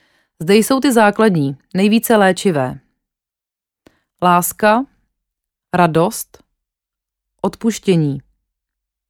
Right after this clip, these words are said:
víra, vděčnost a vnitřní klid.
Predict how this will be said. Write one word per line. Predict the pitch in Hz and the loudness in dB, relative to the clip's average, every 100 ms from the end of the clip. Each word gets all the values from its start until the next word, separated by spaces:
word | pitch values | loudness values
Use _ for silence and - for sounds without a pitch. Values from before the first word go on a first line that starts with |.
| _ _ | _ _
víra, | 165 180 185 180 208 320 _ _ _ _ _ _ _ _ _ | -6 0 0 0 -2 -4 _ _ _ _ _ _ _ _ _
vděčnost | 156 175 - - 175 240 - _ _ _ _ _ _ _ _ _ | -2 -2 -2 -4 -4 -6 -12 _ _ _ _ _ _ _ _ _
a | 180 | -2
vnitřní | 175 180 175 190 180 | 0 -2 -2 -2 -2
klid. | 175 156 143 - | -2 -4 -4 -14